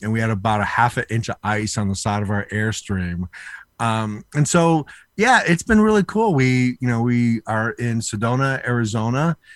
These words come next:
We've gone back and forth from the southwest of Arizona, back up. Now we're, uh, in, in and around Sedona area, and it, it's been really cool. It's been fascinating. Uh, you know, so we were, we were able to drive through Monument, um, uh,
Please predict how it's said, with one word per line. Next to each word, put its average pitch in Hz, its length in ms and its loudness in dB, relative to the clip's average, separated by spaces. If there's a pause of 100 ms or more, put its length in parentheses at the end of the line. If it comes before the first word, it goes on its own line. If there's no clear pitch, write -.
(140)
We've 107 100 -8
gone 117 180 0
back 113 300 2
and 110 160 0
forth 113 360 -2
from 107 180 -2
the 104 80 0
southwest 107 600 -4
of 110 120 -4
Arizona, 113 520 -2
back 95 260 -4 (100)
up. 104 300 -4
Now 104 180 -2
we're, 98 220 -4
uh, 95 340 -8
in, 101 340 -6
in 113 140 -4
and - 20 -2
around 101 280 -4
Sedona 107 420 -4
area, 113 380 -2
and 131 160 0
it, 135 140 -4 (380)
it's 143 140 -4
been 240 180 0
really 247 280 0
cool. 202 320 -2
It's 131 160 -2
been 202 160 0
fascinating. 147 920 0 (100)
Uh, 120 400 2 (500)
you 143 140 4
know, 147 160 4
so 160 240 0
we 165 200 6
were, 175 160 6
we 165 120 6
were 175 60 6
able 180 140 6
to 151 100 6
drive 139 380 4
through 160 240 6
Monument, 139 640 2 (120)
um, 113 580 0 (240)
uh, 101 420 -6